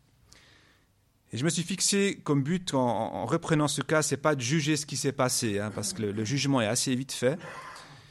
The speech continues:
mais essayer de voir la souveraineté de Dieu et aussi les principes, plutôt les principes liés à la responsabilité de l'homme, ces principes qu'on a vus, on récol-, récolte ce qu'on sème, euh, les choix des conséquences,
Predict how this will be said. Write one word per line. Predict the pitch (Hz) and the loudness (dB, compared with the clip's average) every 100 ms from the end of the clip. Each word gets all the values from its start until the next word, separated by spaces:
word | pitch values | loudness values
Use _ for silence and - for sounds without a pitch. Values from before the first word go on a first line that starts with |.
| - - - | -20 -20 -2
mais | 117 151 | 2 4
essayer | - 180 175 | 6 6 6
de | 156 | 6
voir | 131 160 160 | 6 6 4
la | |
souveraineté | 123 190 156 165 160 165 | 2 0 2 2 2 0
de | 135 | 0
Dieu | 120 156 165 | 2 4 4
et | |
aussi | 139 123 - | 2 0 -2
les | 131 | -2
principes, | 123 165 185 - 185 180 - - | 0 2 4 4 4 0 -10 -10
plutôt | 165 175 | -4 -2
les | 127 | -2
principes | - 143 143 156 139 | 0 -2 0 -2 -2
liés | 135 | 2
à | 123 | 2
la | |
responsabilité | 113 131 - 127 123 120 117 123 | 2 -2 -6 -4 -2 0 0 -2
de | 113 | 0
l'homme, | 107 123 143 117 - _ _ _ _ _ _ _ - | 0 0 -2 -6 -14 _ _ _ _ _ _ _ -12
ces | - | -10
principes | 104 117 110 123 | -6 -4 -2 -2
qu'on | - 110 | -2 0
a | |
vus, | 127 131 | 0 0
on | 120 | 0
récol-, | 110 104 117 | -2 -2 -4
récolte | 110 110 110 | -4 -4 -4
ce | - | -4
qu'on | 139 | -2
sème, | - 131 120 135 131 | 0 2 2 2 0
euh, | 98 98 | 0 -4
les | 104 104 | -4 -6
choix | - 117 | -4 -4
des | 117 | -4
conséquences, | 120 - 147 147 123 139 - | -4 -4 -2 0 0 0 -2